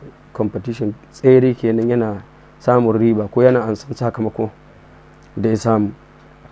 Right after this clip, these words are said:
Ga yarbahu fi'il mudari'un marfu'un litajarrudihi min an-nawasib wal jawazim. السابق فاعل مرفوع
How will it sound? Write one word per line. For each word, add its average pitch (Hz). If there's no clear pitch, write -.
Ga 120
yarbahu 139
fi'il 131
mudari'un 110
marfu'un 135
litajarrudihi 123
min 123
an-nawasib 120
wal 113
jawazim. 143
السابق 127
فاعل 120
مرفوع 117